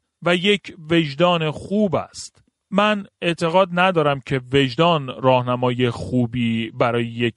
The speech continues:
ایماندار است، ولی هر ایماندار باید وجدان و انگیزه درستی داشته باشد. وقتی شب می‌خواهید بخوابید،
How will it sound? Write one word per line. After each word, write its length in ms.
ایماندار 580
است، 400
ولی 220
هر 560
ایماندار 600
باید 1040
وجدان 500
و 160
انگیزه 680
درستی 520
داشته 340
باشد. 480
وقتی 540
شب 400
می‌خواهید 560
بخوابید، 840